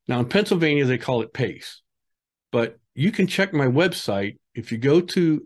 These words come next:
M I G for you dot net, go to free services, you'll see find programs by state. If you click on that button, it'll take you to a website where you can find your state,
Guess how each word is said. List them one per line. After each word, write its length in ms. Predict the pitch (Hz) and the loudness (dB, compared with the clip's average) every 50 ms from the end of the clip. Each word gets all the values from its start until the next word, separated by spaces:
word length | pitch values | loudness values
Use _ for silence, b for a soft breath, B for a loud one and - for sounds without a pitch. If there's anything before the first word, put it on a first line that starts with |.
| - _ - | -10 _ -4
M 180 | 131 139 160 165 | -2 0 2 2
I 140 | 175 180 | 2 2
G 240 | 165 131 131 143 147 | 2 2 0 -2 -2
for 140 | 135 - 143 | -2 -2 -2
you 160 | 135 135 139 | 0 0 0
dot 240 | 139 151 143 156 151 | 2 0 0 0 0
net, 300 | 127 113 101 95 95 - _ _ _ _ _ _ _ _ _ _ _ - | -2 -4 -4 -4 -8 -10 _ _ _ _ _ _ _ _ _ _ _ -2
go 120 | 127 127 | 0 0
to 60 | 120 113 | 0 0
free 260 | - - 151 165 170 | -2 0 0 0 0
services, 840 | 170 - 208 196 190 165 139 - - 98 95 95 107 107 - - _ _ _ _ _ _ _ _ _ | 0 0 0 2 2 2 0 -4 -6 -8 -8 -8 -10 -12 -16 -18 _ _ _ _ _ _ _ _ _
you'll 140 | - 135 131 | -2 -2 0
see 440 | 131 - 151 147 143 139 131 127 131 - | 0 2 2 2 4 2 0 -2 -6 -12
find 540 | _ - - 143 147 156 170 180 185 - - - _ _ | _ -6 -2 0 0 2 2 2 0 -2 -6 -16 _ _
programs 520 | - 175 175 165 139 131 127 123 123 117 117 | 0 2 2 2 2 2 2 2 0 0 -2
by 200 | 113 123 120 113 | -2 -2 -2 -2
state. 540 | - - - 139 117 92 - - - - - _ _ _ _ _ _ _ _ _ _ _ _ | -4 -6 -4 -4 -4 -4 -4 -8 -16 -20 -20 _ _ _ _ _ _ _ _ _ _ _ _
If 180 | - 131 - - | -10 -8 -6 -6
you 60 | 120 | -6
click 300 | - - - 208 226 226 | -4 -2 -2 -2 0 0
on 160 | 208 185 170 | 2 2 2
that 220 | 165 165 165 - - | 2 0 -2 -4 -6
button, 460 | 107 104 95 - 104 104 117 123 - _ _ _ _ _ _ _ _ _ _ _ _ _ _ _ | -6 -6 -6 -6 -8 -8 -8 -8 -10 _ _ _ _ _ _ _ _ _ _ _ _ _ _ _
it'll 180 | - 143 139 135 | -4 -2 -2 -2
take 360 | 131 - 170 175 190 185 - | 0 2 2 2 2 2 0
you 340 | 156 139 135 131 127 127 - _ _ _ _ _ _ _ _ _ - | 0 0 2 2 0 0 -4 _ _ _ _ _ _ _ _ _ -8
to 540 | - 139 131 123 123 123 117 117 117 - _ _ _ - | -4 -2 0 0 0 0 -2 -4 -6 -12 _ _ _ -10
a 80 | 120 | -10
website 600 | 110 117 151 165 156 - - - 110 104 104 98 - | -6 -2 -2 -2 -2 -4 -6 -6 -6 -6 -6 -8 -6
where 160 | - 120 117 | -2 0 2
you 120 | 117 123 127 | 2 2 0
can 160 | - 117 107 | -2 -4 -4
find 320 | - - 120 131 147 165 | -2 -2 0 0 0 0
your 80 | 190 190 | 0 -2
state, 480 | - - - 131 120 113 113 113 - | -4 -4 -2 -2 0 0 -2 -4 -6